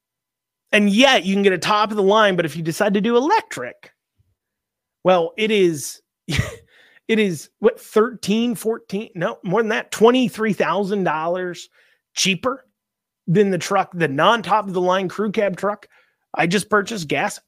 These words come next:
because of your tax dollars. You're subsidizing that. If that's just what the market was, that's just what the market is. But you're subsidizing that, and the people who pull Andy Barr's strings here, this partnership, this Main Street Partnership pac,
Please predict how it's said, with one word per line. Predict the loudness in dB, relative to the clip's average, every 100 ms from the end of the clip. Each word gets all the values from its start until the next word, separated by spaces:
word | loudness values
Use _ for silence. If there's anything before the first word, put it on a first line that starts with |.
| 2
because | 2 4 4 4
of | 4 0 2
your | 0
tax | 0 -4 -4 -8
dollars. | -12 -16 _ -20 _ _ _ _ _
You're | 0 6 6 6
subsidizing | 2 -2 -8 -10 -16 -18
that. | -16 -4
If |
that's | -2 -2 -2
just | -2
what | -2 0
the |
market | 2 2 2 -2
was, | -2 -2
that's | -2 -4
just | -8
what | -10
the | -4
market | -2 -2 -4
is. | -10 -16 -20 -20 -2
But | 0 2
you're | 2
subsidizing | 4 4 4 4 4 2 0 -2
that, | -2 -4 _ _ _
and | -4
the | -2
people | 2 2 2
who | 0
pull | -2 -2 -2
Andy | -2 -2
Barr's | -2 -4 -6
strings | -8 -4 -4 -4
here, | -6
this | -6 -6
partnership, | -2 0 0 -2 -2 -4 -8 _ _ _ _ _ _ -6
this | -2
Main | 2 4 4 2
Street | 2 0 0
Partnership | 2 2 0 -4 -4
pac, | -4 -4 -6